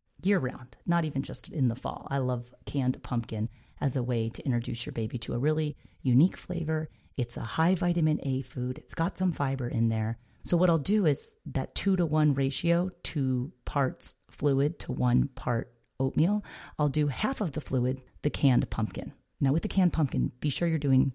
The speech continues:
just the canned pureed pumpkin and not pumpkin pie mix. Pumpkin pie mix has a lot of added sugar in it. They look kind of similar, but if you're introducing your baby to pumpkin, one way you can do it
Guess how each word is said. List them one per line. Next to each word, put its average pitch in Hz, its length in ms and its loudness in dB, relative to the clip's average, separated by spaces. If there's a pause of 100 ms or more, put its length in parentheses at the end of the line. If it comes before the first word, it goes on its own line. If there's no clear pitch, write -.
just - 300 -4
the 127 80 -4
canned 123 480 0
pureed 120 340 -4
pumpkin 127 460 0 (240)
and 123 100 6
not 117 240 2
pumpkin 123 380 2
pie 113 240 -2
mix. 127 420 0 (220)
Pumpkin 127 260 2
pie 120 160 0
mix - 240 -2
has 127 100 0
a 110 60 -2
lot 110 160 -2
of 104 60 -6
added 107 260 -4
sugar 151 240 2
in 143 80 6
it. - 80 0
They 127 80 0
look 131 220 0
kind 127 160 0
of 113 100 -6
similar, 123 400 0 (160)
but 123 100 0
if - 120 -4
you're 117 100 0
introducing 147 460 4
your 131 80 0
baby 123 180 -2
to 117 80 -2
pumpkin, 156 400 2
one 135 160 6
way 127 80 4
you 127 100 0
can 135 140 0
do 190 160 2
it - 160 -2